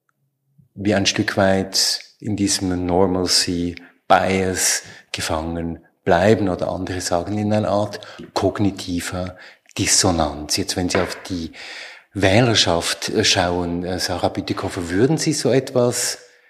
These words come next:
feststellen? Sind wir in dieser Phase, wo wir gewissermaßen wissen, was uns möglicherweise drohen kann, aber wir wollen es nicht wahrhaben?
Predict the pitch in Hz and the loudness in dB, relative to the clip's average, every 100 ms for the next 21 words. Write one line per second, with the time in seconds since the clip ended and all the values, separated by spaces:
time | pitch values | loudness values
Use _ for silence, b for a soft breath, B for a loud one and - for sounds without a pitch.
0 | b _ - - 113 - - - 113 - | b _ -6 0 0 0 -4 -4 -2 2
1 | 120 139 160 170 151 127 127 147 143 143 | 4 4 2 0 -2 2 4 4 6 6
2 | 110 123 117 - 120 - 107 127 131 131 | 6 0 -2 0 -2 0 0 0 2 2
3 | 117 113 113 113 113 B B B - 104 | 2 4 4 2 -2 B B B -4 0
4 | 113 - 110 107 107 - 92 90 117 - | 0 2 2 2 2 -2 -2 0 2 2
5 | - 127 120 - 98 110 120 - - 120 | 2 0 -2 -6 2 2 4 0 0 0
6 | 110 107 - - b b _ 104 95 92 | -2 0 -2 -4 b b _ -4 -4 -6
7 | 92 90 - 104 - 87 85 85 - - | -4 -2 -2 -4 -6 -6 -4 -8 -8 -6
8 | 87 104 117 85 104 87 92 90 101 98 | -4 -4 -4 -4 -2 -4 0 0 0 -2
9 | 92 - 92 - 85 - 110 120 135 - | -6 -8 -10 -6 -6 -4 -6 -6 -8 -12